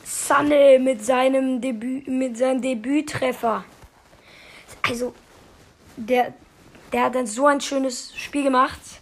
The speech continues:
Einfach wunderbar. Dann noch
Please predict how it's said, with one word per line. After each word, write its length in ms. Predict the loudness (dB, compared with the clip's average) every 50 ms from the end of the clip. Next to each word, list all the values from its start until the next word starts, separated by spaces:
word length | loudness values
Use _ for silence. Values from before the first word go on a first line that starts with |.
| _ _ _ -10 -8
Einfach 240 | -6 -4 -4 -4
wunderbar. 500 | -2 -2 -2 0 0 -2 -2 -4 -8 -10 -12 -18 -20 _ _ _ -20 -20 -20 -20 -20 -20 _ _ _ _ _ _ _ _ -20 -20 _ _ _ _ _ _ _ -20 -20 _ _ _ _ _ _ _ _ -20 -20 _ _ _ _ _ _ _ _ _ _ _ _ _ _ _ _ -20 -20 _ _ _ _ _ _ -20 -20 -20 -20 -20 _ 2
Dann 260 | 4 6 6 6 6
noch 600 | 6 6 8 8 8 6 6 4 0 -4 -10